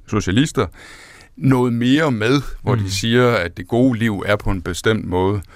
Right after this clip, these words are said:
Speaker 1: øh, og det skal vi fremme, øh, med de politiske institutioner, og det skal vi, øh, måske endda påbyde gennem de politiske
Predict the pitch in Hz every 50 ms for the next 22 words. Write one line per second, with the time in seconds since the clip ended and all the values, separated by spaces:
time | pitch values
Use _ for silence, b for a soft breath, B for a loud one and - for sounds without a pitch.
0 | B B B B B B B - 101 87 - 95 101 120 113 - - - 107 104
1 | 92 - - 95 92 95 104 113 120 113 98 85 - - 95 98 85 92 90 87
2 | 87 98 - - 104 104 110 110 104 101 - - 92 90 82 - 92 85 80 95
3 | 117 107 98 80 76 76 87 - - 110 107 98 90 78 80 - - - - -
4 | - - - 113 - 123 113 95 82 82 - - - 131 143 - 147 135 117 104
5 | 87 87 90 95 104 98 95 92 95 - 117 110 104 110 110 110 - - 104